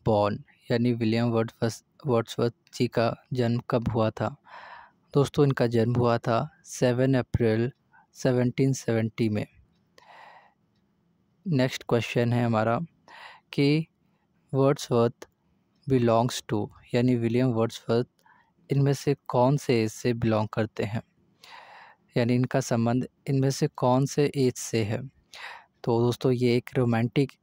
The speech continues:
पोएट हैं, तो दोस्तों, ये रोमांटिक एज से बिलोंग करते हैं। नेक्स्ट क्वेश्चन है कि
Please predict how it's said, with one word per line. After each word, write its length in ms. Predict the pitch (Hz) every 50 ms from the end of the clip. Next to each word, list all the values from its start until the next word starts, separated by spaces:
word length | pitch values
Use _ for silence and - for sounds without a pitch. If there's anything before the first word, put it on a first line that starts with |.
| _ _ _ _ _ _ -
पोएट 360 | - 139 120 117 123 123 -
हैं, 240 | 135 131 120 135 147 -
तो 80 | - 135
दोस्तों, 320 | 123 120 - - - 127 117 117
ये 120 | 127 127 127
रोमांटिक 540 | 120 113 113 113 113 113 - - 156 156 - 143
एज 160 | 131 123 117
से 220 | - - - 135
बिलोंग 320 | 131 117 113 113 107 110 113
करते 320 | - 120 113 - - -
हैं। 200 | - 127 127 120 - - - - - - - - - - - - - _ _ _ _ _ _ _ _ _ _ _ _ _ _ _ _ _ _ _ _ _ _ _ - - - - - - - - - _ _ _ _ - 143
नेक्स्ट 360 | 123 120 127 143 - - - -
क्वेश्चन 460 | - 131 120 - - - 127 120 120
है 240 | 120 117 120 147 156 _ _ _ - - - - _ _ _
कि 260 | - - 131 131 131